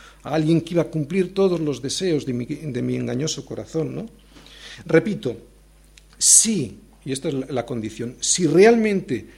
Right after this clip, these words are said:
esto sucedió en el pasado, si recibí a Cristo, entonces pasará conmigo algo en el presente. En el presente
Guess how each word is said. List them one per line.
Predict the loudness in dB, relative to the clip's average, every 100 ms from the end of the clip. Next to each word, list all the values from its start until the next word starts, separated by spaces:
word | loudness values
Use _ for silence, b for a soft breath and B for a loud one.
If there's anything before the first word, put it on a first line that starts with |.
| B
esto | -6 -6 -8
sucedió | -8 -8 -2 2 4
en | 4
el | 2
pasado, | -2 -4 -4 -4 -2
si | 0 2
recibí | 2 2 0 -4 2 2 2 B B B
a | -10 -6
Cristo, | -2 -2 -2
entonces | -4 -2 -2 -2 -4 -10 -12 -16 b b -8
pasará | -4 0 0 0
conmigo | -2 0 0 -2 -6 -16 _ -6
algo | -2 0 0
en | -4
el | -6
presente. | -8 -8 -6 -8 -12 -20 _ _ B B B _ _ -8
En | -6
el | -6
presente | -8 -6 -6 -6